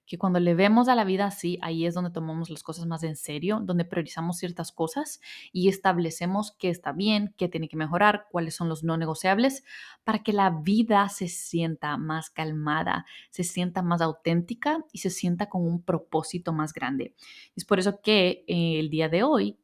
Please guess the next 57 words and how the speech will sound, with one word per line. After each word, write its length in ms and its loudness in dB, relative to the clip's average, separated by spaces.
decidí 360 -2
hacer 220 0
un 80 2
episodio 640 0
que 80 -14
se 100 -8
llama 320 -4
Cerrando 540 -2
el 120 -6
año 300 -4
con 300 -12
calma, 480 -2
porque 180 0
ahorita 200 4
es 40 2
la 120 6
época 240 0
del 60 2
frenesí, 560 0
de 60 2
los 160 4
eventos 260 2
sociales, 680 4
es 140 -2
la 140 6
época 300 0
donde 180 2
muchos 360 -2
piensan 360 -4
que 240 0
es, 240 -6
ah, 220 8
la 240 6
época 300 4
más 200 6
linda 380 8
de 140 6
todo 220 4
el 100 6
año, 400 6
la 160 4
felicidad, 640 0
la 160 0
familia, 480 -4
las 240 -4
fiestas, 400 -4
la 120 -6
comida, 380 -6
y 80 -12
para 220 -6
otros 280 -6
es 80 -4
un 140 0
momento 300 -4
de 100 -6
muchísima 680 -4
ansiedad. 400 -4